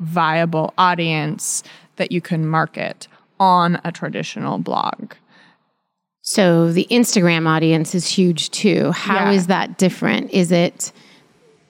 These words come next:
Speaker 2: is it quicker and it takes less time and therefore it's not the same level of commitment? Like,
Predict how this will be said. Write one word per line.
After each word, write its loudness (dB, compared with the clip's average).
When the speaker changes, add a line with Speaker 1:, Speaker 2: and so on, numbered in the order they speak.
Speaker 2:
is 0
it -6
quicker 0
and -4
it -12
takes -8
less -4
time 0
and 0
therefore -2
it's -6
not -2
the -2
same -2
level 0
of -4
commitment? 0
Like, -4